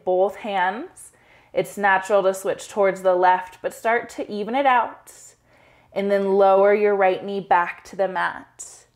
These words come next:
Other side, left knee lifts, then left knee pulls towards the wrist, draws behind you.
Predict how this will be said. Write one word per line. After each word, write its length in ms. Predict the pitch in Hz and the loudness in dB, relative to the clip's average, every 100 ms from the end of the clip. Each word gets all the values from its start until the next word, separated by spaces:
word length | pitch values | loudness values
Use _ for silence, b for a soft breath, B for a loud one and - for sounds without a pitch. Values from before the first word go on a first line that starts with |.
| b b b b b 196 | b b b b b 0
Other 320 | 185 202 247 | 2 2 0
side, 460 | - 220 208 208 | -2 2 2 0
left 400 | 208 202 - - | 0 2 2 -2
knee 200 | 226 240 | -8 -6
lifts, 460 | 262 262 262 - - | -2 0 -2 -4 -20
then 300 | - 202 196 | -10 -10 -2
left 320 | 190 190 - | -2 -2 -8
knee 160 | 202 190 | -12 -12
pulls 360 | - 185 180 - | -6 -6 -6 -14
towards 420 | - 180 170 - | -2 0 0 -2
the 160 | 185 | -6
wrist, 580 | 196 254 285 - - - b b b _ | -2 -2 -2 -6 -20 -20 b b b _
draws 580 | 190 196 202 208 208 208 | -4 -2 2 2 2 0
behind 540 | 226 220 208 196 190 | -4 -2 -6 -8 -4
you. 320 | 202 196 - | -2 -2 -4